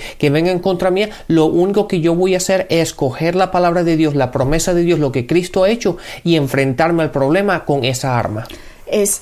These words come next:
Speaker 2: es cuando estamos en esa área como espiritual, como entramos en ese, como en esa dimensión de la fe, de lo, de lo que no se ve, de poner confianza en lo que no se ve, pero que para nosotros es real, que es lo que Cristo ganó,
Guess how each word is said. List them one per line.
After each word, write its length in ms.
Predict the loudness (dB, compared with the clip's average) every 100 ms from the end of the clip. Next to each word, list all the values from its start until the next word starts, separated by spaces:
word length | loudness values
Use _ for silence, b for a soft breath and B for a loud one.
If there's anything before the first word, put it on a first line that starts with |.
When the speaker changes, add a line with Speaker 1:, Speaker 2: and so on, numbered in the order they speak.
| -2
Speaker 2:
es 320 | 0 0 -2 -2
cuando 320 | -2 2 2
estamos 480 | 0 -2 -2 0 0
en 140 | 0
esa 260 | 0 0 0
área 220 | 2 0
como 260 | 0 -2 -2
espiritual, 640 | -4 -2 0 0 0 0
como 200 | 0 -2
entramos 500 | -2 -2 -2 -2 0
en 160 | 0 0
ese, 760 | 0 0 0 2 2 0 -2
como 200 | -2 0
en 100 | 0
esa 240 | 0 2 2
dimensión 800 | 2 0 -2 -2 0 0 2 2
de 120 | 2
la 160 | 2 0
fe, 260 | 2 2
de 160 | 4 2
lo, 380 | 4 2 0 0
de 200 | 2 4
lo 200 | 2 2
que 160 | 0
no 300 | 2 0 0
se 240 | 0 0 2
ve, 240 | 2 2
de 240 | 2 0 -2
poner 640 | -4 -2 2 0 -2 -8
confianza 760 | -2 0 0 0 0 2 0 0
en 180 | 2
lo 160 | 0 0
que 120 | 0
no 260 | 2 0 0
se 220 | 4 4
ve, 320 | 4 2 2 0
pero 240 | -2 0
que 120 | 0
para 280 | 0 0 0
nosotros 520 | 0 0 0 0 0
es 140 | 2 2
real, 520 | 0 2 2 2 -2
que 120 | -4 -2
es 40 |
lo 140 | 0
que 120 | -2 -2
Cristo 380 | 0 0 0
ganó, 440 | -2 0 -2 -4